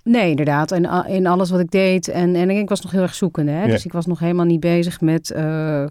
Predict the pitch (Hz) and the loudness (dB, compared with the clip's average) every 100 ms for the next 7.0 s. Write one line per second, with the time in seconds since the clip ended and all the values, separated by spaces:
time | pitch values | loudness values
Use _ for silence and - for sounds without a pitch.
0 | - - 160 165 - 151 147 180 160 160 | -6 0 2 2 0 -2 -2 0 2 2
1 | 160 160 165 165 180 180 165 180 175 170 | 0 0 2 2 2 2 4 4 4 0
2 | 156 160 170 170 160 156 156 151 151 - | -2 0 2 4 4 4 4 0 -4 -10
3 | - - - - - _ - 165 151 160 | -20 -20 -20 -20 -20 _ -6 -2 -2 -4
4 | - 156 151 147 165 - 151 - 160 147 | -2 -2 0 -2 -2 -2 -6 -2 0 0
5 | - 180 156 147 156 147 151 147 147 143 | 2 2 4 4 4 2 0 -2 -4 -2
6 | 151 151 - 147 143 139 143 143 143 | -4 -4 -6 -6 -4 -4 -4 -4 -4